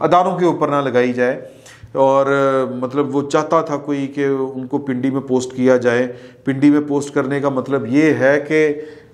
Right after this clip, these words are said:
सर पिंडी जो है वो दायां बाजू है, दायां हाथ है,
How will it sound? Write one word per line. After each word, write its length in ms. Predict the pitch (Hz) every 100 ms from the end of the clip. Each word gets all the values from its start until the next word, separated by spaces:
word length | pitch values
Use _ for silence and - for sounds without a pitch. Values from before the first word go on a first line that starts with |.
| _ _ _ - _ - -
सर 220 | 165 165
पिंडी 600 | 165 139 147 156 147 - - - - - - - - 113
जो 160 | 120
है 280 | 120 117 135
वो 440 | 139 135 139 120 98
दायां 520 | 98 95 110 123 123
बाजू 300 | 101 104 147
है, 280 | 92 - 85
दायां 260 | 113 117 110
हाथ 220 | 87 127
है, 300 | - - -